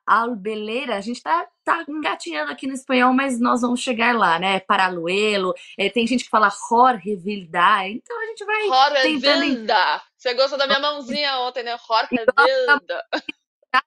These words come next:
Speaker 1: É, né? A mãozinha italiana, a gente vai, vai juntando tudo, mas ela
Speaker 2: Uma grande
Speaker 1: também
Speaker 2: mistura.
Speaker 1: mere-,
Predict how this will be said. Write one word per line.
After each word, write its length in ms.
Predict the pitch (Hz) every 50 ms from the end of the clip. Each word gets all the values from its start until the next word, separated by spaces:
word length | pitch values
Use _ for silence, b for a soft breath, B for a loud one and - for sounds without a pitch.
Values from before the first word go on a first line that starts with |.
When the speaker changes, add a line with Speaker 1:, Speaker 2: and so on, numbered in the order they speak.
| _ _ _ _ _ _ 233
Speaker 1:
É, 180 | 233 240 233 214
né? 140 | 208 208 208
A 20 |
mãozinha 420 | 208 202 202 202 196 220 233 240 240
italiana, 680 | - - 226 233 233 220 208 202 208 220 233 240 233
a 40 | 233
gente 200 | 220 208 - 196
vai, 260 | 196 208 202 208 208
vai 220 | 196 202 196 196 190
juntando 440 | 202 196 202 - 202 196 202 190 180 _
tudo, 380 | - 202 214 220 226 214 240 B B B B B B 208
mas 480 | 208 202 202 202 208 226 220 175 190
ela 180 | 208 202 220 240
Speaker 2:
Uma 80 | 285
grande 140 | 294 269 262
Speaker 1:
também 240 | 233 214 208 226 277
Speaker 2:
mistura. 160 | 294 269 240
Speaker 1:
mere-, 400 | 220 214 202 196 175 180 175 190